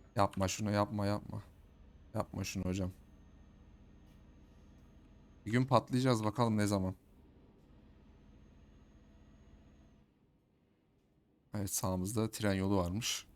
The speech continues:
Tren sesi aklıma hep Tracker S M P'yi getiriyor ya. En kısa zamanda Tracker S M P videosu da yayınlanacak.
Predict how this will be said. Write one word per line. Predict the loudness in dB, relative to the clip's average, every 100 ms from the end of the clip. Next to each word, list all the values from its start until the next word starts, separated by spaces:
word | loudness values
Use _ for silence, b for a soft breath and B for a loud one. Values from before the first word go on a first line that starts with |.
| -20 -20 -20 -20 -20 -20 -20 -20 -20 -20 -20 -20 -20 -20 -20 -20 -20 -20 -20 -20 -20 -20 -20 -20 -20 -20 -20 -20 -20 -20 -20 -20 -20 -20 -20 -20 -20 -20 -20 -20 -20 -20 -20 -20 -20 -18
Tren | -2 2 4
sesi | 4 4 2
aklıma | 2 2 2
hep | 0 -8 -20 -20 -20 -20
Tracker | -6 -4 -2 -2
S | 0
M | 0
P'yi | 2 4
getiriyor | 4 0 -4 -4
ya. | -4 -6 -10 -20 -20 -20 -20 -6 2
En | 4
kısa | 6 8
zamanda | 8 6 4
Tracker | 2 0 0
S | 0
M | 0
P | 0
videosu | 0 0 2
da | 2
yayınlanacak. | 4 4 4 2 0 -4 -10